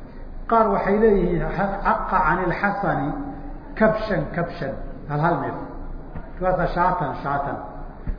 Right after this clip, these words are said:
Qaarna waxay leeyihiin, "Kabshayni kabshayni." Laakiin daa wuxuu cam-, camalka isu geynta nusuustu waxay keenaysaa,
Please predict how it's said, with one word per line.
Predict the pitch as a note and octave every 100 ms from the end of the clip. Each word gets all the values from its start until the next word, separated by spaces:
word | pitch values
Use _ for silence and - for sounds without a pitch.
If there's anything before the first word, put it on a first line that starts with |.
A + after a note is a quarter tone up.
| -
Qaarna | A3 A#3 A3+
waxay | A3 - G#3+
leeyihiin, | A3+ G3+ E3
"Kabshayni | G#3+ - - G#3 G3 E3+
kabshayni." | D3+ E3+ - D3 C3+ C3+ - - - - - - - - - -
Laakiin | F3+ F3+ A#3 A#3+ A3
daa | A#3+ G#3
wuxuu | - F3+ F#3
cam-, | A3 G#3+ E3 -
camalka | G3+ A3+ F3+ -
isu | F#3 - F#3+ D#3
geynta | A3 G#3 G3
nusuustu | E3+ D#3+ - G#3 - F3
waxay | D3+ D3+ -
keenaysaa, | G3+ A3 E3 C#3+ D3 C3